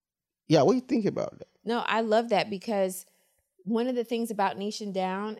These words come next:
Speaker 2: that helps you out as an entrepreneur and someone who is, you know, creating ex-, additional income is you know who to talk to.
Speaker 1: Yeah.
Speaker 2: You're not just talking to everybody.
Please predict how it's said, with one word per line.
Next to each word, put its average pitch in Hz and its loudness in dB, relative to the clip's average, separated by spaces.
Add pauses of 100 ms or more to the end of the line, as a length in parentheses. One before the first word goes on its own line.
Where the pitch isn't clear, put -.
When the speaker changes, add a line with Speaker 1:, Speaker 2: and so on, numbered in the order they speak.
Speaker 2:
that 180 0 (200)
helps 196 -2
you 202 -6
out 180 0
as 180 -2
an 175 -4
entrepreneur 185 -6 (400)
and 185 -4
someone 185 -4
who 208 0
is, 180 0
you 233 -2
know, 185 0
creating 196 2
ex-, - -2
additional 185 -2
income 226 -2
is 175 -4 (300)
you 220 -2
know 220 4
who 226 -4
to 190 0
talk 180 -4
to. - -10 (140)
Speaker 1:
Yeah. 101 4 (180)
Speaker 2:
You're 214 6
not 226 0
just 208 -6
talking 185 -6
to - -4
everybody. - -4